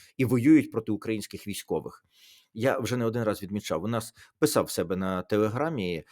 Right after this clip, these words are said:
у нас вже дуже багато місяців не було взагалі жодного обміну. У нас обміни фактично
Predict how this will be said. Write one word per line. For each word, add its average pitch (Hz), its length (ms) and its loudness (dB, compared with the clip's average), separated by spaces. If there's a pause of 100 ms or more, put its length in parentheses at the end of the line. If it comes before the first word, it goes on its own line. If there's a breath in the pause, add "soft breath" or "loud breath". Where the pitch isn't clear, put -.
(280 loud breath)
у 120 140 2
нас - 560 -2 (580)
вже 107 160 -2
дуже 131 220 0
багато 104 320 -2
місяців 90 380 -6
не 107 100 2
було 123 200 2
взагалі 117 440 2
жодного 98 480 -2
обміну. 76 400 -4 (840 loud breath)
У 156 100 10
нас 120 420 6 (160)
обміни 123 520 0 (200)
фактично - 640 -2